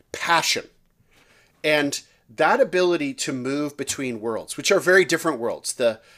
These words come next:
creation of food, the distribution of food, the sales to restaurants, all of those things are brought into question.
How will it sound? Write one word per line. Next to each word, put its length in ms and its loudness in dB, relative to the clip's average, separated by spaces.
creation 640 0
of 120 0
food, 480 -4
the 80 -10
distribution 760 -4
of 120 -4
food, 380 -6
the 80 -6
sales 520 4
to 100 -6
restaurants, 720 -4
all 240 8
of 100 2
those 220 2
things 280 -2
are 80 0
brought 340 0
into 180 -4
question. 640 -4